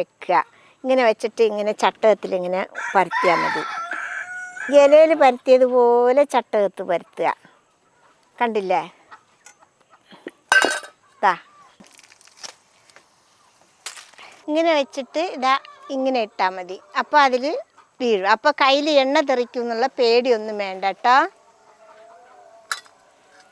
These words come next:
ഉം. ഇനി നമുക്കിതൊന്ന് മറിച്ചിട്ട് കൊടുക്കാം. ദാ. ആ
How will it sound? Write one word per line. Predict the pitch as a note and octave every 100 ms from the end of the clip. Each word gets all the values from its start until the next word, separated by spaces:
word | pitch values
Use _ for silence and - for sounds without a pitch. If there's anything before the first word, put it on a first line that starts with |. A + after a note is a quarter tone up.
| _ - A3
ഉം. | F#3 - _ _ _ _ _ E4
ഇനി | G4 G#4+
നമുക്കിതൊന്ന് | E4 D4 D#4 D4 C#4 C#4 A4 F#4
മറിച്ചിട്ട് | B3+ - B3+ - G3+
കൊടുക്കാം. | F#3 - F3 - _ _ _ _ _ _ _ _ _ _ _ _ _ _ _ _ _ _ _ _ _ _ _ _ _ _ _ A3+
ദാ. | F3 - _ _ _ _ _ _
ആ | -